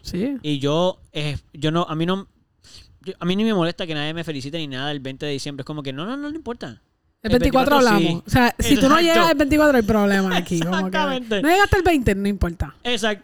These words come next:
Speaker 1: No llegaste el veinticuatro, vamos a hablar.
Speaker 2: Fíjate, te voy a
Speaker 1: Siéntate.
Speaker 2: decir otra tradición que, que tengo en mi familia, que esta es, eh, que también tiene que ver con los cumpleaños.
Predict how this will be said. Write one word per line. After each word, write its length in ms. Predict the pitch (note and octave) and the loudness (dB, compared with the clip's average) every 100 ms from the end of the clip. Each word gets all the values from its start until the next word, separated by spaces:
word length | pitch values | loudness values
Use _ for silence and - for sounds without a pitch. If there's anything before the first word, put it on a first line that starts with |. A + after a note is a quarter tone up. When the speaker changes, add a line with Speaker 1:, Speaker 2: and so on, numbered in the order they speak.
| A#3 | 2
Speaker 1:
No 60 | |
llegaste 200 | C#4+ D#4+ | 4 4
el 40 | E4 | 2
veinticuatro, 500 | D#4 D#4+ D#4+ C#4+ - G#3 | 2 2 2 0 -2 -6
vamos 260 | G#3 G3+ | -2 -2
a 40 | F#3 | -2
hablar. 160 | D#3 D3 | -6 -6
Speaker 2:
Fíjate, 20 | |
te 80 | A3 | -2
voy 60 | A#3+ | 0
a 40 | |
Speaker 1:
Siéntate. 220 | G#3+ G#3 | 0 0
Speaker 2:
decir 200 | A#3+ C4+ | 0 -2
otra 160 | C4 B3+ | -2 -2
tradición 560 | B3 B3 A3+ A#3+ A#3+ A3 | -2 -2 -2 -2 -2 -2
que, 260 | A3 G#3 | -4 -4
que 100 | G#3+ | -4
tengo 180 | G#3 G#3+ | -4 -2
en 40 | A3+ | -2
mi 60 | |
familia, 680 | A3+ A3 A3+ F3+ D3 C3 C3+ - - - - - | -2 0 0 0 0 -4 -6 -10 -20 -18 -20 -10
que 280 | - G3 G#3 | -4 -2 -4
esta 300 | G3+ A#3 A#3+ | -4 -2 0
es, 440 | B3+ B3 - - A3 | 0 0 -2 -6 -2
eh, 840 | G#3 G3 F#3 F3+ F3 E3 D#3 D3+ | 0 0 0 2 2 2 2 0
que 80 | F#3 | -4
también 240 | F#3 F#3+ | -6 -4
tiene 180 | G#3 G#3+ | -6 -6
que 140 | A3 A3 | -4 -2
ver 240 | A3 G#3+ | -2 -4
con 180 | - G3 | -2 -2
los 100 | F#3 | -2
cumpleaños. 920 | F#3+ F3 F3 D#3+ D3+ A#2+ G2+ - - | -6 -8 -8 -8 -10 -14 -18 -20 -20